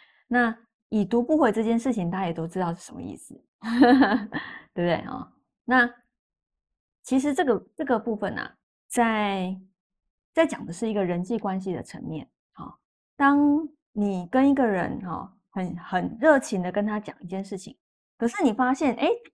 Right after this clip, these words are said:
有读取代表的是他看过了，但是他没有回你的意思是，他可能有几个状况。第一个呢，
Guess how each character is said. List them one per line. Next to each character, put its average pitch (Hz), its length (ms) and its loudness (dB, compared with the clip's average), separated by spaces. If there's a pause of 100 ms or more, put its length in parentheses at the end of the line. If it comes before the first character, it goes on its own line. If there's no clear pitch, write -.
(140)
有 180 260 0
读 175 200 -4
取 - 260 -8
代 294 200 2
表 - 260 -6 (380)
的 170 140 -2
是 262 200 -2
他 156 200 -6
看 262 260 0
过 240 180 4
了， - 220 -8 (500)
但 339 120 0
是 339 120 -4
他 339 120 -6
没 359 140 0
有 247 120 6
回 - 260 -6
你 220 240 0
的 - 80 -14 (140)
意 220 60 0
思 - 120 -10
是， - 320 -8 (600)
他 311 360 2 (280)
可 214 120 0
能 190 120 0
有 214 40 0
几 208 140 -4
个 156 100 -8
状 175 220 -4
况。 - 260 -6 (220)
第 302 160 -2
一 294 60 0
个 254 120 6
呢， 214 320 -2